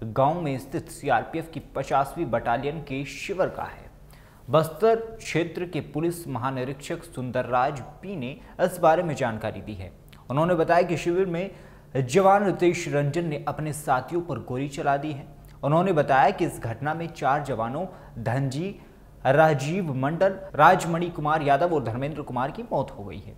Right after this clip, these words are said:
इसके अलावा तीन अन्य जवान धनंजय कुमार सिंह,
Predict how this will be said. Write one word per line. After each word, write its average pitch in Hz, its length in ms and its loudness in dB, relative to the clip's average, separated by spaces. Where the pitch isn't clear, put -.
इसके 143 240 -2
अलावा 185 220 4
तीन 165 240 -2
अन्य 131 220 -4
जवान 127 300 0
धनंजय 143 520 2
कुमार 127 360 -2
सिंह, 202 340 -6